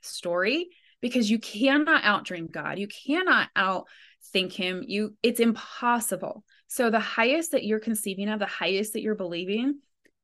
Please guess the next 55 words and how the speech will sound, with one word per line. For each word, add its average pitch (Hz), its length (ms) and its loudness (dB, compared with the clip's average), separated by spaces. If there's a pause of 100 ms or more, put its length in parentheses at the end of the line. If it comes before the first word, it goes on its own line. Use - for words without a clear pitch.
(360)
he 320 200 4
would 339 160 8
love 214 300 8
to 208 100 -4
make 175 140 -2
happen 190 400 0
with 165 160 -10
you, - 160 -14 (280)
but - 120 4
he 247 220 4
also 240 180 6
is 269 80 2
not 233 180 4
gonna 302 160 0
make 185 220 -2
us. - 340 -4 (140)
He's 226 180 -2
just 208 220 2
gonna 233 160 0
invite 240 400 4
us, 240 180 2
like, 214 160 0
"Hey, 220 300 -2 (480)
here's 453 300 4
the 427 120 -2 (160)
parts, - 380 2
here's 320 260 0
the 320 80 -2
scripts. - 680 2 (440)
Do 226 120 0
you 214 100 0
wanna 226 240 4
live 254 160 4
this 285 180 2
story?" 349 440 4
And 240 120 2
then 233 120 0
we 269 80 2
can 269 160 0
rewrite 247 340 2
it 220 140 0
as 202 260 2
we 196 100 -6
go, - 300 -6 (320)
because 220 280 0
it, - 200 -2 (220)
this 262 200 2
life 254 320 2
is 214 140 2
completely 214 800 -2
a 202 120 2
choose 202 380 -4
your 190 140 -4
own 180 140 -6
adventure, 180 560 0